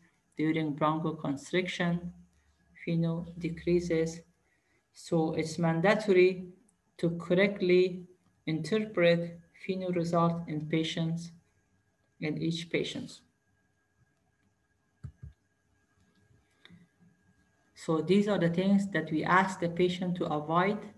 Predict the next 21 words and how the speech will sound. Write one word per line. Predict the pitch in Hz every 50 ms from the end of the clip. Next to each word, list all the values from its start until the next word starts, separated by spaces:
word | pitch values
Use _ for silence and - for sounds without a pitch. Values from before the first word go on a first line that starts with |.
| _ _ _ _ _ _
one | 170 151 175 190 208 196 -
hour | 170 175 170 175 175 175 175 - - - - _
prior | _ - - 165 160 156 156 156 156
to | - -
the | 151 139
test. | - - - 175 175 175 - - - - - _ _ _ _ _ _ _ _ _ - - - _ - - _ _ _ _ _ _ _ _ _ _ _ _ _ _ _ _ _ _ _ _ _ _ _
For | _ - - 165 156 156 165
interpretations, | 175 180 175 180 175 165 165 - 160 160 160 160 202 220 226 226 - 214 202 202 202 202 - - - - - _ _ _ _ _ _ _ _ _ _ _ _ _ _ _ _ _ _ _ _ _ - -
feno | 214 220 226 214 214 208 208 208 202 - - - - - _ -
level | 170 185 185 175 180 175
of | 170 170 175 170 170 - - - -
less | 180 190 190 -
than | - 190 185 175 175
twenty-five | - - 165 165 165 - 156 - - - 185 180 185 185 180 - -
P | - 180 180
P | 180 - 175
B | 170 170 175 175 180 180 180 175 - - - _ _ _
is | - 156 151 156 156
normal | 156 160 170 175 175 180 180 180 175 180 180 175
for | 170 160 151
adults. | - 156 151 147 147 143 127 - - - -